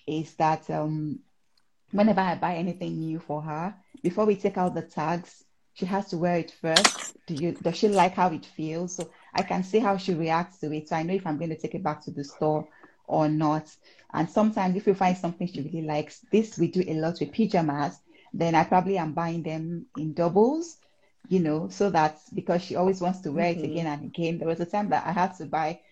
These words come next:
Speaker 1: exact same thing, you know, clothes, because she probably liked that pattern and that fabric. And if it is not that pattern and fabric, she doesn't want to wear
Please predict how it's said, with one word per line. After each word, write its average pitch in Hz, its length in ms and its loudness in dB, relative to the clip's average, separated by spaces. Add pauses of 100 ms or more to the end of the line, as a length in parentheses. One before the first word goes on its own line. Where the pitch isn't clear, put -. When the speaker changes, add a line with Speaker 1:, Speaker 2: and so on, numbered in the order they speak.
(280)
Speaker 1:
exact 196 520 -2
same 185 360 -4
thing, 180 480 -6 (300)
you 180 120 -4
know, 165 160 0
clothes, 180 420 2
because 175 320 -2
she - 100 -6
probably 185 300 0
liked 170 260 -2 (300)
that 170 160 -4
pattern 160 600 -2 (240)
and 156 240 -2
that 175 180 0
fabric. 165 580 0 (200)
And 180 140 0
if 185 120 -2
it 180 120 0
is 175 140 -2
not 185 300 2
that 185 200 2
pattern 170 320 -2
and 143 180 -10
fabric, 160 480 -8 (200)
she 180 100 -8
doesn't 175 240 -2
want 170 180 -4
to 156 80 -8
wear 160 440 0